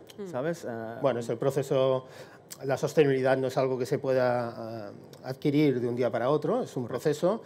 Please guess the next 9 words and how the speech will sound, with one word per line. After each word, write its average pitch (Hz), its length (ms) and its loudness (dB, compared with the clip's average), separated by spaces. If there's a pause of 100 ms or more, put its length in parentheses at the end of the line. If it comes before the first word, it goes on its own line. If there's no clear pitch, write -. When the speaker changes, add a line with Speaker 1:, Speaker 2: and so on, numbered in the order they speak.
(200)
Speaker 3:
y 139 60 0
a 120 60 4
veces 131 240 0
los 120 180 -4
procesos, 127 680 -4
eh, 113 440 -4
para 131 160 2
optimizar 135 680 2 (220)
requieren 135 680 2